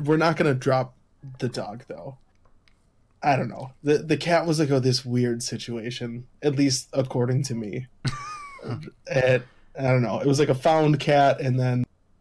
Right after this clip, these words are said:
Speaker 1: he had it, and he was fine, but then he got, like, terrible.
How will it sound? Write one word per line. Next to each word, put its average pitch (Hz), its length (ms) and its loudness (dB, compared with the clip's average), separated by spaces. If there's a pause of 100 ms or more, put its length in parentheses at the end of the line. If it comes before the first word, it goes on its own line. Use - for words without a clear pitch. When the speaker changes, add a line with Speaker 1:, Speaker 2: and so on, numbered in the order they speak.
(500)
Speaker 1:
he 131 80 -18
had 131 300 2
it, 127 260 2 (240)
and 135 120 0
he 127 40 4
was 120 200 0
fine, 131 480 4
but - 220 -10
then 127 120 -2
he 120 80 0
got, 120 360 0 (420)
like, 110 240 -4
terrible. 120 760 0